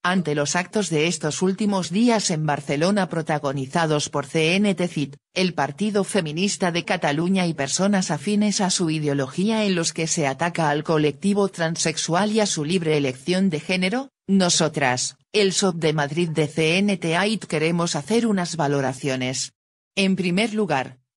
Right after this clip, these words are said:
mostrar nuestra estupefacción ante el hecho de que un sindicato que se dice anarcosindicalista ataque de forma gratuita a un colectivo hipervulnerable y desprotegido como es el trans,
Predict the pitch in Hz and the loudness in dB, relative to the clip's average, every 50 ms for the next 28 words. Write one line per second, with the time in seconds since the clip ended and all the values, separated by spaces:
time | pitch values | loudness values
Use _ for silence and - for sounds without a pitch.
0 | _ - 202 202 196 190 190 - - 185 185 190 190 196 185 180 180 160 - 151 | _ 0 4 4 4 4 2 0 -2 0 0 0 2 0 0 0 -2 -2 -2 0
1 | 147 147 143 - - 156 143 147 143 - 147 143 - - - 185 190 196 190 170 | 0 0 -2 -2 -4 -4 -2 -4 -2 -2 -4 -4 -4 -4 -2 0 2 2 2 2
2 | 190 196 185 202 180 156 147 156 180 185 - - 196 170 170 160 165 170 151 156 | 2 2 2 2 2 2 2 0 0 0 -2 -2 -2 0 -2 -2 -2 0 0 0
3 | 165 170 165 - 185 160 147 135 135 135 - - 190 190 - 214 190 - 180 165 | 0 -2 -2 -2 -2 0 0 -2 -4 -2 0 0 0 0 0 0 0 0 -2 -2
4 | - 165 143 165 202 196 214 - 214 185 151 151 147 135 139 151 165 156 151 - | -2 -2 -2 0 -2 -4 -4 -2 -2 0 0 0 0 -2 -2 -2 -2 -2 -2 0
5 | 190 165 160 156 170 160 - 151 143 160 180 170 - - 165 160 160 151 - 175 | 0 0 0 -2 -4 -2 -2 -2 0 0 0 -2 0 0 0 0 0 0 0 -2
6 | 170 - 190 165 151 131 127 - 180 208 233 226 220 196 170 165 156 151 151 143 | 0 0 -2 -2 -2 -4 -2 -2 0 0 2 2 2 0 0 0 0 -2 0 0
7 | 143 175 190 - 202 180 170 185 190 185 - 147 143 143 139 139 - 190 190 160 | 0 -2 0 2 2 2 2 2 2 0 0 0 -2 -4 -4 -4 -2 -2 0 0
8 | 170 165 156 147 - 180 185 185 185 165 165 156 156 156 151 160 156 160 151 147 | 0 0 -2 -2 0 0 0 0 0 0 -2 0 0 0 0 2 2 2 2 0
9 | 151 151 143 151 147 143 - 151 147 143 143 135 131 - 196 202 202 196 226 214 | 0 0 -2 -2 -4 -4 -4 -4 -4 -4 -4 -6 -4 -2 0 0 2 2 0 2
10 | - 175 160 151 151 156 170 165 - 180 160 156 156 165 156 143 135 135 135 - | 2 0 2 2 2 2 0 0 0 0 -2 -2 -2 0 0 0 -2 -2 -4 -4
11 | - - | -6 -6